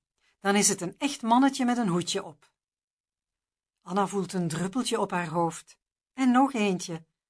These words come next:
Het regent. Papa geeft Anna een paraplu. Zo wordt ze niet nat. Dan komt Minnie aanhuppelen in de regen.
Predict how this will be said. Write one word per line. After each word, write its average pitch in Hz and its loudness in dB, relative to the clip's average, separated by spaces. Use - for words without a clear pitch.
Het 190 -12
regent. 214 -2
Papa 190 2
geeft 160 -6
Anna 233 2
een 226 -4
paraplu. 208 -2
Zo 285 0
wordt 196 0
ze 196 0
niet 262 2
nat. 180 -4
Dan 202 0
komt 160 -4
Minnie 214 4
aanhuppelen 165 -6
in 170 -4
de 165 0
regen. 156 -4